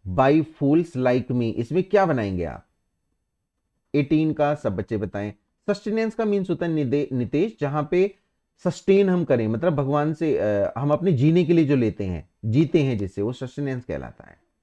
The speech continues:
हंड्रेड परसेंट बच्चों सिमली बनेगा। पकड़ में आ रही है बातें सबको? The word mouth, यहाँ पे जो माउथ वर्ड है वो बच्चों क्या रेफर करता है? क्राउन को, ब्रांचेस को, ट्रंक को या फिर रूट्स को? देखो यहाँ पे लिखा है, ये लिखा है ना,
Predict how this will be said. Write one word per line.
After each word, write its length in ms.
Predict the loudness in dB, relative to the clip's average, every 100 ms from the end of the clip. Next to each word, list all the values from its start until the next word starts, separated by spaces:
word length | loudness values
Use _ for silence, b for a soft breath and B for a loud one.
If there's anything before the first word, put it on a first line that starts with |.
| _ _ _ _ 2
हंड्रेड 400 | 4 6 4 2
परसेंट 320 | -2 0 0
बच्चों 220 | 0 -2
सिमली 380 | -4 -2 2 2
बनेगा। 360 | 0 0 0 -2
पकड़ 260 | 0 2
में 120 | 2
आ 80 | 2
रही 120 | 4
है 60 | 4
बातें 300 | 2 0 0
सबको? 500 | -4 0 2 2 -2 _ _ _ _ 0
The 140 | 2 6
word 200 | 6 6
mouth, 480 | 4 2 4 2 2
यहाँ 280 | -2 0 0
पे 60 | 0
जो 140 | 2
माउथ 360 | 2 2 0 2
वर्ड 260 | 2 4
है 60 | 2
वो 160 | 2
बच्चों 260 | 0 0 0
क्या 300 | 0 0 0
रेफर 300 | 0 -2 -2
करता 280 | -2 -2 -2
है? 80 | -4
क्राउन 460 | -2 0 0 0
को, 200 | 0 0
ब्रांचेस 560 | 0 -2 -2 -2 -4 -4
को, 160 | -4
ट्रंक 420 | -6 -4 -4 -4 -2
को 160 | 0
या 160 | 2 0
फिर 160 | -2
रूट्स 360 | -2 -2 -2 -4
को? 220 | -10 -10 _ _ -8
देखो 240 | -4 -2 -2
यहाँ 180 | -2 -4
पे 100 | -4
लिखा 240 | -4 -6
है, 280 | -8 -12 _ _ _ _ _ _ _ _ _ _ _ _ _ _ _ _ _ _
ये 60 | 0
लिखा 160 | 0 0
है 80 |
ना, 260 | -2 -6